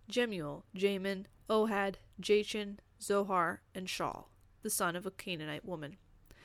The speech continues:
These are the clans of Simeon. These are the names of the sons of Levi, according to their generations: Gershon, Kohath, and Merari, the years of life of Levi being a hundred and thirty-seven years.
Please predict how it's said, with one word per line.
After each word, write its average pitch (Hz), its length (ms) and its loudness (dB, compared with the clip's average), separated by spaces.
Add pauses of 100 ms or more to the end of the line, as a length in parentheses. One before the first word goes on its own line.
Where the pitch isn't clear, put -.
(440)
These 202 480 0
are 190 100 2
the 180 100 0
clans 151 320 -10
of 160 100 -10
Simeon. - 380 -10 (1160)
These 269 340 4
are 330 60 4
the 311 100 -2
names 185 340 0
of 196 120 2
the 202 100 -2
sons 208 380 2
of 202 140 -2
Levi, 214 600 0 (320)
according 214 480 2
to 175 80 -4
their 170 160 0
generations: 175 800 -6 (560)
Gershon, 220 560 2 (240)
Kohath, 208 640 0 (160)
and 190 140 -4
Merari, 175 580 -2 (680)
the 220 100 -2
years 247 300 2
of 214 120 0
life 165 260 -2
of 190 160 -4
Levi 190 460 0
being 175 260 -6
a 180 80 -2
hundred 208 340 -2
and 190 140 0
thirty-seven 170 640 -6
years. - 400 -8